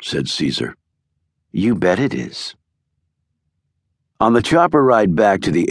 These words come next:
Ares building, Creel eyed the city's concrete, glass, and steel temples below. "You're not in West Texas anymore, Nick."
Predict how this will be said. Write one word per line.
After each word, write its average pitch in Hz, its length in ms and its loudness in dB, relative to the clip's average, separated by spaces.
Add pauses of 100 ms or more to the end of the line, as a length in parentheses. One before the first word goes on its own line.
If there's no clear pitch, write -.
Ares 92 360 2
building, 80 420 -2 (420)
Creel 151 360 4
eyed 113 300 2
the 92 100 0
city's 117 480 0
concrete, 117 760 0
glass, 104 560 0
and 87 160 -2
steel 135 460 0
temples 76 560 -4
below. 90 540 0 (600)
"You're - 140 2
not 139 240 2
in 127 160 2
West 131 300 0
Texas 127 440 0
anymore, 113 600 2
Nick." 73 500 -6